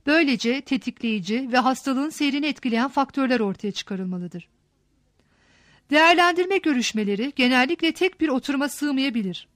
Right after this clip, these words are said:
Hatta bilişsel davranışçı tedavilerde ilerleme sağlanıp sağlanmadığını anlamak amacıyla değerlendirme, tedavi sonuna kadar sürer. Değerlendirme yapabilmek için görüşmeler arasında ev ödevlerinden de yararlanılabilir.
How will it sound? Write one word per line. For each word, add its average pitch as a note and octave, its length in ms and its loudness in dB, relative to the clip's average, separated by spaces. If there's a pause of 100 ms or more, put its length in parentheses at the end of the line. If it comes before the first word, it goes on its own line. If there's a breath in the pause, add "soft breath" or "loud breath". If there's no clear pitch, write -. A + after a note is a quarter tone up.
(120)
Hatta B3 520 -2 (300 loud breath)
bilişsel C4 480 2
davranışçı B3 540 0
tedavilerde F#3+ 760 -2
ilerleme A#3+ 440 2
sağlanıp C4 480 0
sağlanmadığını C#4 680 0
anlamak B3+ 380 0
amacıyla B3 540 0
değerlendirme, G3+ 800 -2 (260 soft breath)
tedavi A#3+ 420 4
sonuna B3+ 340 0
kadar A3 320 -2
sürer. F3 480 -10 (1300 soft breath)
Değerlendirme F4 640 4
yapabilmek D4+ 600 0
için D#4+ 240 -2
görüşmeler C#4 580 2
arasında G3+ 640 -4 (220)
ev D#4 140 0
ödevlerinden B3+ 640 2
de G#3+ 40 0
yararlanılabilir. F#3+ 1000 -2